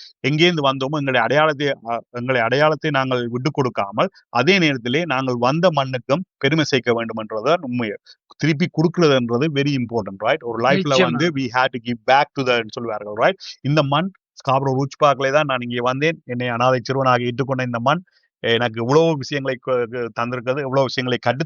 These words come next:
Speaker 1: தந்திருக்கிறது, எவ்வளவோ விடயங்கள் இங்கே நான், அ, எடுத்துக்கொண்ட எல்லா செல்வங்களுமே இந்த ஸ்காப்ரோ ரூச் பார்க்லே இருந்து தான் நான் எடுத்துக்கொண்ட நான். அந்த மண்ணுக்கே நான் திருப்பி கொடுக்கிறதான் சரியாக இருக்கும், அந்த மக்களுக்கு நான் சேவையாற்றுவதான் சரியாக இருக்கும் என்ற அடிப்படையிலே வந்து அவர்களும்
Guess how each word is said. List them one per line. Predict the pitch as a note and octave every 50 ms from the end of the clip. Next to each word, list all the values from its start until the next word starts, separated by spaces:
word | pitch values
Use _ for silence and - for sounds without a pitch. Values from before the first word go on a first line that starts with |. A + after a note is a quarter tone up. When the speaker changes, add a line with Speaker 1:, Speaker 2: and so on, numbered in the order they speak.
| - D3+
Speaker 1:
தந்திருக்கிறது, | C3+ B2+ A#2+ A#2 G#2+ A#2+ A2+ B2 D#3+ E3+ _ - - _
எவ்வளவோ | - B2+ C#3 E3 F3+ F3 E3+ E3 D#3+ D#3 D3+ C#3+ C3+ B2+ B2
விடயங்கள் | B2 C3 C#3+ D3+ C#3+ C3 B2 A#2+
இங்கே | A#2+ B2 C3 C3
நான், | C3 B2+ B2+ A#2+ A2 - - - D3
அ, | C3 B2 A#2+ A#2+ A#2 A#2 A#2 A2+ A#2 A#2 A#2+ - - B2+ A#2 A#2 A#2 - - - A#2
எடுத்துக்கொண்ட | A#2 A#2 C3 B2 C#3 B2+ D3 C#3 C#3 C3
எல்லா | B2+ C#3+ E3 E3+ C#3 - - C#3+
செல்வங்களுமே | D3 D#3+ E3 E3 D#3 D3+ D3 C#3 C#3 D#3 F#3 G#3+ G#3+ _ _ _ _ _ _ _ _ _ _ _ -
இந்த | C3+ C#3+ D3 C#3+ C3+ C3 B2 A#2+ A#2 A2+ A2+
ஸ்காப்ரோ | - - - C#3 D3 D3+ D3+ C#3+
ரூச் | C3+ B2 C#3+ D3 - -
பார்க்லே | D#3+ D3 C#3 B2+ C#3
இருந்து | C3 C3 B2
தான் | C#3+ D3+
நான் | D3+ C3+
எடுத்துக்கொண்ட | B2 B2 A2 A#2 A2 A#2+ A2+ A2+
நான். | A#2 B2 D3+ F#3 _ _ _ _
அந்த | - A#2 A#2+ A#2
மண்ணுக்கே | A2+ B2 C3 C#3+ C#3+ C3 B2+ D3+
நான் | C#3+ C3+ B2
திருப்பி | A2+ C3+ C3 B2+ B2 - C3
கொடுக்கிறதான் | A#2 A#2 A2+ A#2+ A#2 C3 C3+ A#2+
சரியாக | - C3+ A#2+ B2+ A#2+ A2+ A2 A2
இருக்கும், | A2 G#2+ G2 - C3 D#3 F3+ - _ _ _
அந்த | - A#2+ A#2+ A2+
மக்களுக்கு | A2 B2+ B2+ - D3 C#3+ C3+ B2 C3+
நான் | B2+ B2 A2+ -
சேவையாற்றுவதான் | C3 B2 B2 B2+ A#2+ A#2+ - A#2+ A2+ A#2+ C3 B2+
சரியாக | - A#2+ A#2 A#2 A#2 A2+ A2 G#2+
இருக்கும் | G#2+ G#2+ G2+ - D3+ F3+ F#3 _ _ _
என்ற | - A#2+ A#2+ A#2+ B2+
அடிப்படையிலே | G#2+ A2+ B2+ A#2+ - C#3 A#2+ A#2 A2+ A2+ A2+
வந்து | A2 G#2+ G#2+ C3 F#3 G3 -
அவர்களும் | - - A#2+ B2 C3 B2+ C3+ D3 E3 E3+